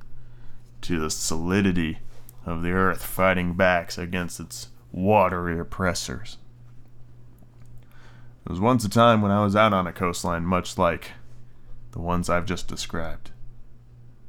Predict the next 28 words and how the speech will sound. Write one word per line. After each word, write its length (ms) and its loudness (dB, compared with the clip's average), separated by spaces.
And 100 6
yeah, 140 8
this 120 6
is 60 4
all 140 10
written 160 2
down. 160 2
It 60 -10
was 140 -6
a 40 -4
cold 600 2
day. 400 -4
It 340 -18
was 120 -18
gray 500 0
in 100 -4
the 80 -6
clouds 640 4
and 180 4
gray 320 6
on 200 4
the 60 0
water. 580 2
The 100 0
water 420 8
was 200 -8
ice 640 2
cold, 720 -4